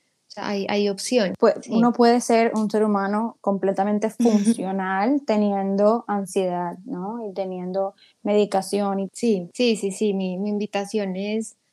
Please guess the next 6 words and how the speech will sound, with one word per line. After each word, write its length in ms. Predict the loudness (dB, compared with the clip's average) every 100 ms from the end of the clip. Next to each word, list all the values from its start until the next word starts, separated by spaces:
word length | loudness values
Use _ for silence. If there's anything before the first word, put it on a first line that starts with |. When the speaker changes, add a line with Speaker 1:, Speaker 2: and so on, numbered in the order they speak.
| _ _
Speaker 1:
a, 460 | -6 -4 -4 -6 -12 _
a 180 | -6 -4
buscar 380 | -4 -2 -4
ayuda 500 | -4 -4 2 2 2
cuando 300 | 0 -2 -2
realmente 840 | -2 -4 -6 -10 -18 -8 -6 -6